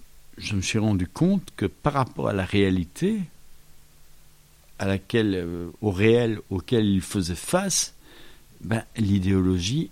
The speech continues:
elle ne représentait rien. C'était les acteurs professionnels ou le théâtre professionnel du Théâtre National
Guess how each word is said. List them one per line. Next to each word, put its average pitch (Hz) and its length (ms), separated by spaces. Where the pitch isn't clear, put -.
elle 110 320
ne 101 360
représentait 107 640
rien. 104 420
C'était - 400
les 104 240
acteurs 104 320
professionnels 104 1000
ou 101 400
le 101 120
théâtre 131 420
professionnel 123 840
du 107 160
Théâtre 98 260
National 117 680